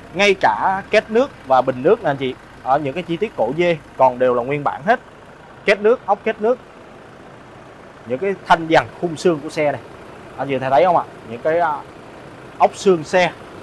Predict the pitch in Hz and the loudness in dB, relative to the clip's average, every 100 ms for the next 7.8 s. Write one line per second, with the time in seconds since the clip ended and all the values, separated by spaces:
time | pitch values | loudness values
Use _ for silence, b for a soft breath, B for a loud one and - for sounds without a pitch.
0 | - - 175 160 165 170 151 - - - | -8 -4 -2 0 0 0 -2 -12 -20 -20
1 | - - - - - - - - - - | -20 -20 -20 -20 -20 -20 -20 -20 -20 -20
2 | - - - - - - - - - - | -20 -20 -20 -20 -20 -20 -20 -20 -20 -20
3 | - - - 175 165 127 151 - - - | -20 -12 2 2 4 0 0 -4 -20 -12
4 | 131 147 135 127 143 196 196 143 - - | -2 0 4 4 4 2 2 -2 -6 -14
5 | - - 151 123 131 208 175 147 120 120 | -10 -2 0 0 -2 0 2 2 2 2
6 | 107 170 - - - - - - - - | 2 -2 -4 -8 -20 -20 -20 -20 -20 -20
7 | - - - - 107 120 139 | -20 -20 -20 -10 0 2 2